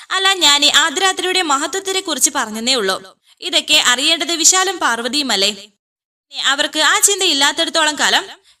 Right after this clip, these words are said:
ചേച്ചി പറഞ്ഞതാണ് ശരി, എന്റെ അഭിപ്രായം എന്റെ ഉള്ളിൽ ഇരുന്നോട്ടെ" എന്ന് പ്രതാപൻ. "അങ്കിളെ, അങ്കിള് പറഞ്ഞതിനോട് എനിക്ക് യോജിപ്പില്ല.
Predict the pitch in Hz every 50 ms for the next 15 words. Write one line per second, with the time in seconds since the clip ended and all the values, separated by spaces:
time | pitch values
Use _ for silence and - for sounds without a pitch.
0 | _ _ 370 381 415 427 427 403 403 392 381 403 370 330 247 247 - - 240 220
1 | 220 208 196 208 233 254 269 285 254 294 294 294 294 294 294 311 320 392 392 381
2 | 370 381 370 339 294 320 320 339 339 339 285 233 285 - 349 302 233 220 196 196
3 | 208 214 - - 214 _ _ _ _ _ _ - - 330 349 330 339 311 302 262
4 | 302 381 403 403 440 440 392 294 240 220 226 240 240 233 240 233 254 302 392 -
5 | - 349 247 214 214 214 208 269 254 - 226 196 196 - 196 196 -